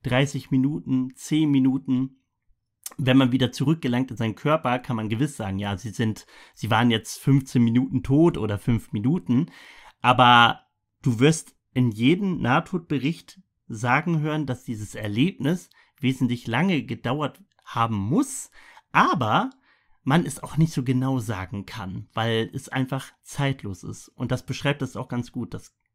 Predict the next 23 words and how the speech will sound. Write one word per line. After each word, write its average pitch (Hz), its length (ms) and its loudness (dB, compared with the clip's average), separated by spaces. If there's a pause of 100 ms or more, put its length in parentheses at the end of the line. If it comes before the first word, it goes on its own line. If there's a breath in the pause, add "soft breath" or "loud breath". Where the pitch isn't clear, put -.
(100)
Gesichtsfeld 156 800 -6
verengt 139 500 -4
sich. 214 280 -10 (440 soft breath)
Man 113 160 -4
geht 120 240 -4
meistens 147 540 -2
durch 131 280 -4
so 123 120 -6
einen 107 260 -8
Tunnel, 156 460 -2
wo 110 60 -10
am 98 140 -6
Ende 160 280 0
des 123 180 -6
Tunnels, 165 380 -4
wenn 117 80 -2
man 110 100 -2
den 104 160 -4
durchstreitet, 147 840 -4 (560)
entweder 107 640 0
manchmal 113 400 -2
zu 123 140 -6
Fuß, - 480 -8